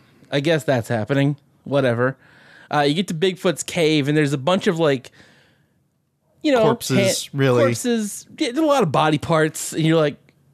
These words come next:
Speaker 1: "Questionable Bigfoot." <laughs>
Speaker 2: Yeah, this is,
Speaker 1: Uh,
Speaker 2: uh, this is pretty sketchy, if, if I'm being real.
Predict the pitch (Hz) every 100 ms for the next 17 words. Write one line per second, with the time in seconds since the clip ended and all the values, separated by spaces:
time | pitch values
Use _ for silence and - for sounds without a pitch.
0 | _ - 226 185 185 143 131 147 120 160
1 | 180 - - 719 640 - - _ _ -
2 | 165 151 139 143 156 151 147 135 131 156
3 | - 202 175 - 214 180 143 104 - 135
4 | - _ - 127 131 127 120 117 110 101